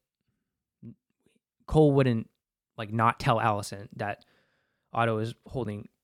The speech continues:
secret council meetings behind her back. So Otto, he's been holding these meetings without Beesbury, without Alicent, Cole, and Westerling. And Alicent's like, again, delusional.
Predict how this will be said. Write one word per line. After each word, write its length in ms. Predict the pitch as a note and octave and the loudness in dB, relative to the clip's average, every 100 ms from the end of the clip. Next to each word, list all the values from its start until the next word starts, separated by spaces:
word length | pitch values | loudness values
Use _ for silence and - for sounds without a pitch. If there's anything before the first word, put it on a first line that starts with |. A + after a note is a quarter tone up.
| _ _ _ | _ _ _
secret 360 | - C3+ A2 - | -4 -2 -2 -6
council 300 | B2 A#2 G#2+ | -4 -4 -4
meetings 260 | G#2+ G#2+ | -8 -8
behind 220 | G#2+ A2 G#2+ | -8 -8 -6
her 60 | |
back. 360 | G#2+ G#2 G2+ - _ _ - | -6 -8 -10 -18 _ _ -12
So 420 | - A2+ G#2+ - - | -4 -2 -2 -8 0
Otto, 380 | C#3 D#3+ D3 - | 4 4 2 -2
he's 160 | B2+ C#3 | -2 2
been 80 | C#3+ | 4
holding 300 | C#3+ D3 C3+ | 6 4 4
these 140 | B2 | 2
meetings 280 | A#2+ A#2+ A#2+ | 2 0 0
without 200 | A#2+ C#3+ | 0 2
Beesbury, 380 | C3 A#2 A#2 A2+ | 2 2 2 0
without 220 | A#2 B2+ | 0 0
Alicent, 500 | A2+ A#2 A#2+ A2+ - | 2 0 0 -4 -4
Cole, 420 | - A#2 A2+ A2+ - | 0 4 4 0 -6
and 120 | A2+ | -6
Westerling. 520 | G#2+ - - A2 C3+ - _ _ _ _ _ _ _ _ _ _ - - | -6 -6 -8 -8 -8 -10 _ _ _ _ _ _ _ _ _ _ -16 -6
And 420 | A#2+ A2+ A2 A2+ _ _ _ _ _ _ _ _ _ _ _ _ _ _ - | -4 -2 -4 -8 _ _ _ _ _ _ _ _ _ _ _ _ _ _ 0
Alicent's 320 | C3+ C3+ D#3 | 2 2 0
like, 280 | C3 A#2+ - - | 0 0 -4 -10
again, 380 | B2+ D#3+ G#2 - _ _ _ _ _ _ | -4 -4 -4 -12 _ _ _ _ _ _
delusional. 580 | B2+ B2 A3 F#3 A2+ A2+ | -8 -4 -4 -4 -8 -12